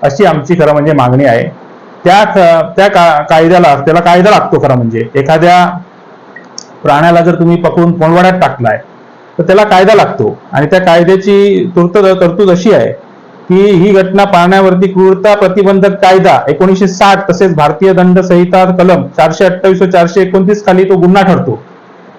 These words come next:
आणि तो जर गुन्हा ठरत असेल तर त्या अधिकाऱ्यांवरती तो गुन्हा दाखल का नाही झाला? आणि हा गुन्हा दाखल व्हायला पाहिजे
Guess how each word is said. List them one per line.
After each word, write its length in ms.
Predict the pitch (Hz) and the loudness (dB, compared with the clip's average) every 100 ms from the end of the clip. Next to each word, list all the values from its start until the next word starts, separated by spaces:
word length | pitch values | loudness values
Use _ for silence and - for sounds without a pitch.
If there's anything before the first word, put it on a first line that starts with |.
| - - - - 139 | -20 -20 -20 -8 -2
आणि 140 | 165 | -2
तो 240 | 139 208 | 2 0
जर 160 | 214 220 | 2 0
गुन्हा 280 | 180 196 214 | 2 2 2
ठरत 300 | 233 196 196 | 2 2 0
असेल 520 | 180 160 180 190 - | 0 0 0 -4 -4
तर 100 | 202 | -4
त्या 240 | 196 220 220 | 0 0 2
अधिकाऱ्यांवरती 640 | 190 220 214 214 208 208 | 0 0 0 2 0 -2
तो 140 | 226 214 | -2 0
गुन्हा 260 | 208 214 | 0 2
दाखल 260 | 208 202 226 | 2 0 0
का 160 | 262 | 0
नाही 160 | 285 220 | 2 2
झाला? 260 | 160 131 120 120 - - - - - - - - - - | 2 2 -2 -6 -18 -20 -20 -20 -20 -20 -20 -20 -20 -8
आणि 140 | 151 135 | -2 0
हा 240 | 175 220 | 2 2
गुन्हा 400 | 202 202 214 220 | 0 0 2 2
दाखल 380 | 185 175 185 202 | 2 0 0 0
व्हायला 360 | 151 160 233 | 2 2 2
पाहिजे 440 | 170 147 123 135 | 2 0 0 -4